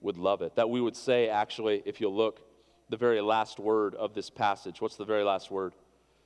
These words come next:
"To him belong the glory and dominion forever and ever." Then what? Amen. Can you say amen to that this morning?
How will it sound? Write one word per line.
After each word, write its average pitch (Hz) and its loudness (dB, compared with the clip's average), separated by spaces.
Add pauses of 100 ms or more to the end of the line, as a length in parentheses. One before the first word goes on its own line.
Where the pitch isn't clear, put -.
(160)
"To 120 -2
him 117 -2
belong 113 2
the 104 -10
glory 110 2
and 101 -6
dominion 107 -6
forever 104 0
and 104 -2
ever." 104 0
Then 98 -4
what? 101 -2 (1080)
Amen. 90 -10 (1900)
Can 120 -14
you 110 -8
say 107 -2
amen 95 -4
to 92 -10
that 95 0
this - -20
morning? 92 -10